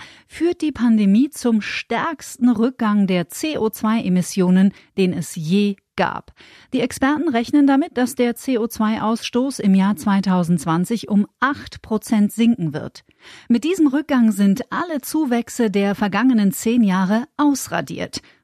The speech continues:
So der I E A Executive Director Fatih Birol im Gespräch mit der F A Z. Gibt es bald wieder Fußball-Bundesliga oder nicht? Ab vierzehn Uhr berät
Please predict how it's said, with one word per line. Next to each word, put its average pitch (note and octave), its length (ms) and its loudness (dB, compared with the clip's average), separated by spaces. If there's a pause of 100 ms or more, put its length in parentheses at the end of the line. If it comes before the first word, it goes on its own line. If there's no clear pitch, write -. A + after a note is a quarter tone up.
So C4 280 0
der F3+ 340 -2
I A#3+ 300 2
E - 60 -4
A A3 220 0
Executive G#3 760 -2
Director F3+ 540 2
Fatih B3+ 560 0
Birol E3 560 2 (120)
im D#3+ 220 0
Gespräch F#3 580 -2
mit B3+ 160 2
der D#4 140 -2
F F#3 140 -4
A B3 160 -2
Z. - 360 -8 (600)
Gibt D4+ 280 -2
es E4+ 160 -2
bald C4 260 0
wieder G3 400 0
Fußball-Bundesliga F#3+ 1040 0
oder F3 340 4
nicht? - 640 0
Ab D#4 200 0
vierzehn D#4+ 520 -4
Uhr D4 240 2
berät G#3+ 340 0